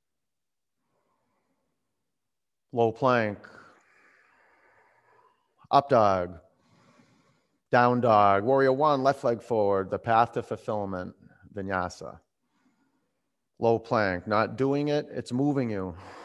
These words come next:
Up dog, it's picking you up. Down dog, moving you forward, back, up, down. It's got you. You don't have to try hard.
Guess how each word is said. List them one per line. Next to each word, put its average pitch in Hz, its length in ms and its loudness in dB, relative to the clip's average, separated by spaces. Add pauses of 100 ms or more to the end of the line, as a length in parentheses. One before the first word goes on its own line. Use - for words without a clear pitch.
(400)
Up 151 240 4
dog, 110 380 6
it's 104 100 -12
picking 135 320 -8
you 131 160 -4
up. 147 380 -2 (680)
Down 131 320 4
dog, 104 600 4 (720)
moving 104 320 -12
you 101 80 -12
forward, 123 600 -2
back, 110 560 2
up, - 340 0
down. 113 640 -6 (1000)
It's 113 140 -12
got - 260 2
you. 98 300 -4 (520)
You - 100 -12
don't 113 100 -6
have 113 140 -8
to 113 80 -4
try 98 300 -2
hard. 95 380 -8